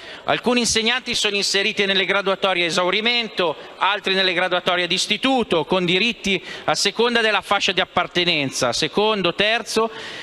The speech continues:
diversi a seconda dei diversi sistemi di formazione. Ci sono le gae, graduatorie ad esaurimento, che erano state create dall'allora ministro Fo-, Fioroni,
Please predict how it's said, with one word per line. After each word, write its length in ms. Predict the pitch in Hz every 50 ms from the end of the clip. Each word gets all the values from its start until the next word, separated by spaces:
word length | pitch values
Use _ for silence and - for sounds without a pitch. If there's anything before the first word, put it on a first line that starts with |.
| - - - -
diversi 480 | - - 208 202 233 247 247 - -
a 40 | 208
seconda 380 | - - 202 - 220 226 202 214
dei 160 | 190 202 202
diversi 460 | 180 190 202 226 254 247 - - 220
sistemi 420 | 208 208 202 - - 214 196 196 190
di 80 | 196
formazione. 1040 | 185 - 185 170 160 160 160 - - - 143 131 117 110 113 110 113 123 - - - - - - - - - - - - - - - - - -
Ci 140 | - 185 185
sono 260 | - 220 214 220 220
le 140 | 214 208 185
gae, 420 | 220 247 247 254 254 262 262 233
graduatorie 580 | - 160 170 185 185 190 185 - 220 208 202 202
ad 80 | 185 220
esaurimento, 680 | 214 - 202 202 208 226 233 240 254 262 247 - 220
che 100 | 185 196
erano 180 | 202 190 196 185
state 260 | - 214 190 202 190
create 340 | - 202 196 202 196 - 185
dall'allora 540 | 185 185 185 185 190 202 208 214 208 214 202
ministro 420 | 202 202 214 214 - - 208 202
Fo-, 260 | - - 208 214 214
Fioroni, 800 | 160 - - 208 202 208 214 226 226 208 185 170 151 135 117 107